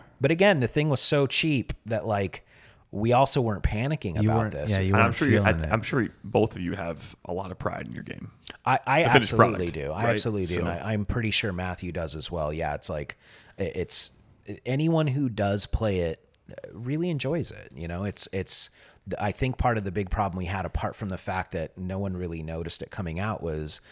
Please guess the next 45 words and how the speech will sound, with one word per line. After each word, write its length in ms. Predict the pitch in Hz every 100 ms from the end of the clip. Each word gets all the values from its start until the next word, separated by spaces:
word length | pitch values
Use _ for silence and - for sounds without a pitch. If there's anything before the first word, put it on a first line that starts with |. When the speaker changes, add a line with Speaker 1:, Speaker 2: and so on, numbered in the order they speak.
| - - -
Speaker 1:
um, 500 | 87 78 73 71 - _
there, 140 | 92
there 200 | - 95 98
was 140 | 92
a 80 | 87
barrier 420 | 95 101 117 110
to 180 | - -
entry 580 | 92 95 101 82 80 80
that 220 | 87 78 82
we 180 | 98
failed 500 | 92 - 87 85 78 -
to 160 | 95
address, 580 | 78 71 78 78 - - - - - _ -
and, 640 | 85 82 78 76 76 82 - _ _ _ _ _ _ _ _
uh, 120 | 87 -
it, 140 | 95
that 320 | 101 98 -
kept 240 | - 107 98
a 60 |
lot 200 | 90 85
of 80 | 80
people 360 | - 80 69 57
out, 340 | 65 50 - _
you 120 | 87
know? 320 | 71 71 85 -
But 120 | 107
anyone 320 | 98 107 104 95
who 120 | 92
got 260 | 90 87 87
over 240 | 87 87
that 180 | 78 64
was 140 | 73
like, 160 | 80 -
"Oh, 60 | 160
this 200 | 139 -
is 80 | 139
great. 400 | - 160 104 -
Why 140 | 101
isn't 220 | 107 117
everyone 320 | 117 117 113 104
playing 340 | 135 120 76
this?" 180 | 69 -
You 80 | 85
know? 140 | 98
So, 320 | - 80 76